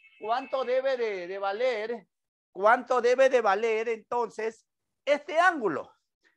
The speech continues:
Entonces nosotros decimos, oh, en primer lugar, nosotros,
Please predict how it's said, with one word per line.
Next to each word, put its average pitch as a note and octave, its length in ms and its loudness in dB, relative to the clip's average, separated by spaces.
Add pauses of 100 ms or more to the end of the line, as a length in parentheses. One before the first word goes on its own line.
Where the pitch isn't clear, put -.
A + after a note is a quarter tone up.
Entonces F#3+ 520 -4
nosotros G3 480 -4
decimos, D#3 540 -4
oh, D#3 540 8 (280)
en F3 240 0
primer E3+ 380 0
lugar, G#3 420 2 (1120)
nosotros, A3 800 2